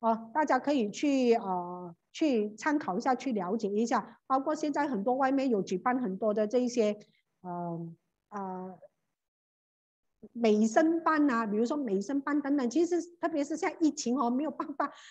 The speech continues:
做很多实体的时候，其实很多父母也在想要怎么样用很多的时间去，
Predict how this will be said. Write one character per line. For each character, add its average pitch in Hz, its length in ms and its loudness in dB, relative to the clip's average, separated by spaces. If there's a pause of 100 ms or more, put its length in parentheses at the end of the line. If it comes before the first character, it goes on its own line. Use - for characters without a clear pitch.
(180)
做 330 160 6
很 277 120 0
多 254 100 2
实 247 260 -2
体 214 120 -6
的 208 100 -4
时 214 100 -4
候， 247 80 2
其 262 100 -2
实 277 100 -2
很 214 100 -6
多 226 100 -2
父 233 140 -6
母 226 120 0
也 190 100 0
在 262 120 -4
想 220 180 -6
要 254 100 -2
怎 - 120 -10
么 202 60 0
样 262 160 -2 (260)
用 285 200 2
很 277 140 -2
多 240 100 2
的 240 100 4
时 240 180 -4
间 - 120 -8 (100)
去， - 240 -2